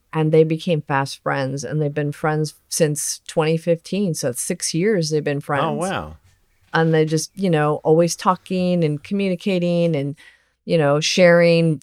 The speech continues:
Speaker 1: toys and movies and music and stuff. And then, um, yeah, you, you, you have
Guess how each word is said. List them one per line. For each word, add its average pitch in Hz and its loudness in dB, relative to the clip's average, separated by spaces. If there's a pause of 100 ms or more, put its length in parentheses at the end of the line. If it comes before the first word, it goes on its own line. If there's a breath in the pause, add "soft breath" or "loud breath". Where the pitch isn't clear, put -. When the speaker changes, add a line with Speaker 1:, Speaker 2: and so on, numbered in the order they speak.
Speaker 1:
toys 175 6
and 151 -2
movies 180 0
and 147 0
music 185 2
and 143 -2
stuff. 165 -2
And 151 -4
then, 143 -4 (280)
um, 139 -6 (1000)
yeah, 196 -4 (840)
you, 180 -8 (160)
you, 170 -4 (920)
you 175 -4 (340)
have 190 -6